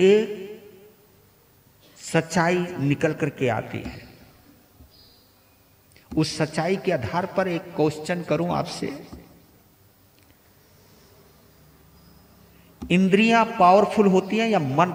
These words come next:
पावरफुल होता है? सोच के बोलना,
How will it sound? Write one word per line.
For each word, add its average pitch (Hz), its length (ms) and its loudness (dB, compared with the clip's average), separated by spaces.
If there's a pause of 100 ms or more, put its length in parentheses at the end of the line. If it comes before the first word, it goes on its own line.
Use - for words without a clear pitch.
पावरफुल 147 440 2
होता 113 240 -4
है? - 240 -12 (3750)
सोच 175 380 0
के 190 100 2
बोलना, 175 360 0